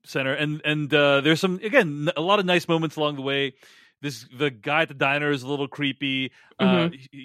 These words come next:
Speaker 1: he, uh, Bo
Speaker 2: The
Speaker 1: is
Speaker 2: waiter,
Speaker 1: following
Speaker 2: you thought
Speaker 1: Maisie,
Speaker 2: the
Speaker 1: but then this
Speaker 2: waiter
Speaker 1: guy
Speaker 2: was
Speaker 1: gets out and, like,
Speaker 2: creepy?
Speaker 1: well, he's kinda, it's kind of like there's something, he's, like, watching her leave, and I'm like, "What's going on? There might be something there."
Speaker 2: Okay.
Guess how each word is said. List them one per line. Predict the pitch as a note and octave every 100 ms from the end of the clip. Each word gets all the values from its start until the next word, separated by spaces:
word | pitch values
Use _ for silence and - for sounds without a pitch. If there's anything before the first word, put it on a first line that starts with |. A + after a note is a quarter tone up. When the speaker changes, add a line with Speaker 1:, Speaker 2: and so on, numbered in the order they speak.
| -
Speaker 1:
he, | E3+ -
uh, | B2+ C3
Bo | E3
Speaker 2:
The | E4
Speaker 1:
is | D#4+
Speaker 2:
waiter, | F#4
Speaker 1:
following | D#3 D#3 D3+ -
Speaker 2:
you | D4
thought | -
Speaker 1:
Maisie, | -
Speaker 2:
the | A4+
Speaker 1:
but | G#4+
then | G#4
this | A4+
Speaker 2:
waiter | A4+
Speaker 1:
guy | A4+
Speaker 2:
was | -
Speaker 1:
gets | -
out | -
and, | A#4
like, | -
Speaker 2:
creepy? | B4+ B4 - _ _ _ _ _ _ _
Speaker 1:
well, | D#4 D4
he's | A3+ A3
kinda, | A#3+ G3
it's | F3
kind | - A#3+
of | G3+
like | F3+ E3
there's | E3
something, | - E3+ F#3 E3 D#3+ -
he's, | - A3
like, | A#3
watching | C3+ C#3 F3 G#3 F3
her | F3+
leave, | C#3+ C3+ D#3+ E3+ C#3+
and |
I'm | B2+
like, | C3 B2+ -
"What's | F3 G3 -
going | F3+ E3
on? | D#3+ C#3
There | C#3+
might | D3+ D3+
be |
something | C3+ C#3+ C3 A#2+
there." | C3+
Speaker 2:
Okay. | C#3 F3